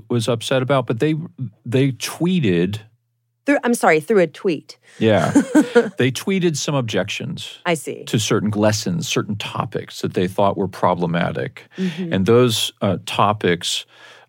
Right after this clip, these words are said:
Speaker 1: including a reference to, I believe, Black queer studies, intersectionality, a topic that was designed around, uh, the studying the case for reparations.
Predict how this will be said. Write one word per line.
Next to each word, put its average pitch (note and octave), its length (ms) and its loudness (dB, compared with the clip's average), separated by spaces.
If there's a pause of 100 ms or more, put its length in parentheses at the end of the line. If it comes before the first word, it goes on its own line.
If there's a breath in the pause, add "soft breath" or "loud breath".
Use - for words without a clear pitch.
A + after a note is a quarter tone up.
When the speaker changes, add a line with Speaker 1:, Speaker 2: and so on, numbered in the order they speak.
Speaker 1:
including G#2+ 840 0
a G2+ 80 2
reference G2 560 0
to, F#2 360 0
I F2+ 80 2
believe, F#2 340 0
Black F#2+ 300 0
queer F#2 320 2
studies, A#2 800 0 (360)
intersectionality, G#2+ 1500 2 (640 soft breath)
a G2 180 -4
topic G#2+ 560 0
that F#2+ 140 2
was G2 180 0
designed G2+ 460 0
around, F#2 680 2
uh, F2+ 380 0 (720 soft breath)
the - 220 -4 (380)
studying G#2+ 480 2
the F#2+ 80 2
case G#2+ 360 -2
for - 220 -2
reparations. G2 1120 0